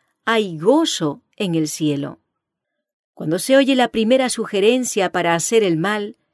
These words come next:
elevad una oración al cielo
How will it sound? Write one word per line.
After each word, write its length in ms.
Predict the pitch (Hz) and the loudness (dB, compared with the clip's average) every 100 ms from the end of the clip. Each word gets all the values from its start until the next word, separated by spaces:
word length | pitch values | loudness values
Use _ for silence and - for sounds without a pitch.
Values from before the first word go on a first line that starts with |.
| _ _ _ _ | _ _ _ _
elevad 540 | 262 247 240 269 359 339 _ _ | -4 0 0 2 0 -4 _ _
una 460 | - 339 381 254 202 | 2 4 6 4 2
oración 460 | 196 196 - 311 | 2 0 2 2
al 120 | 294 | 2
cielo 560 | 226 - 254 330 254 165 | 0 -2 -2 0 0 -2